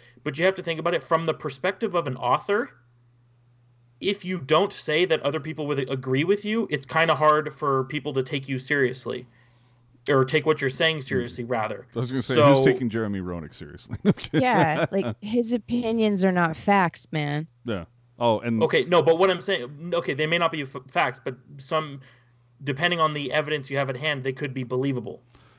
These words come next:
Speaker 2: Well, it's
Speaker 1: And
Speaker 2: just that
Speaker 1: so
Speaker 2: idea of, like, sometimes guys will tell stories, and you go, "Oh man, that, you know, there was this time where a couple of guys,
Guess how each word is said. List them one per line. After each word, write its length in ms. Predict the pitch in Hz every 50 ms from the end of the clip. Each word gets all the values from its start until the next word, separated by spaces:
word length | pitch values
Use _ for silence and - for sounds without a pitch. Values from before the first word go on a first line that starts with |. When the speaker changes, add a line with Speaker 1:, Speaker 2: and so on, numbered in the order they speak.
| _ _
Speaker 2:
Well, 120 | - 226 226
it's 160 | 196 220 -
Speaker 1:
And 80 | 139 139
Speaker 2:
just 160 | 302 - -
that 60 | 311
Speaker 1:
so 100 | 277 -
Speaker 2:
idea 420 | 202 208 196 165 151 185 180 175 143
of, 100 | 143 131 143
like, 180 | 143 131 117
sometimes 480 | - - 208 226 - - 190 180 143 113
guys 280 | 127 135 139 139 110
will 80 | 131 131
tell 240 | 120 - 139 123 117
stories, 580 | - - - 117 110 104 90 76 55 - - -
and 120 | 139 131 117
you 60 | 117
go, 180 | 107 113 101
"Oh 240 | 107 123 123 123 123
man, 280 | 123 123 123 120 123 117
that, 100 | 113 110
you 120 | 120 117
know, 180 | 110 104 104 104
there 100 | 113 120
was 140 | 123 120 107
this 160 | 117 110 - -
time 320 | - 117 117 117 113 110
where 140 | 107 104 101
a 40 | 98
couple 380 | 90 - 127 117 - 131 110 113
of 80 | 110 101
guys, 480 | 113 110 113 110 110 110 107 104 -